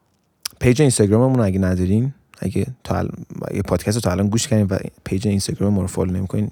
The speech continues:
اصلاً چرا دارین پادکست رو گوش می‌کنین؟ نه، البته تو رو خدا پادکست رو گوش کنین. <laughs> اه، ولی، اه، آره، پیج اینستاگراممون،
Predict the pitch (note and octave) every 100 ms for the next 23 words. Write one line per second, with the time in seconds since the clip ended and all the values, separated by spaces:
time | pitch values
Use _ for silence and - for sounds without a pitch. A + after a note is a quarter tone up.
0 | - - - - _ _ _ _ _ -
1 | G2 F#2 F#2 - - F#2 - - - -
2 | A2 - _ _ _ - G#2+ F2 F2 -
3 | G2 - G#2 - G2+ F#2 - - - G#2+
4 | F3 - E4+ G#4+ - B4 D#5 - G#4+ G4
5 | F4 D#4+ - - A#2 A2+ A2 A2 A#2 A#2+
6 | D3 C#3+ C#3 - - G#2 G2+ G#2 F2 -
7 | A2 A#2 G2+ F#2 G2 A#2 A#2+ A#2+ A#2 A#2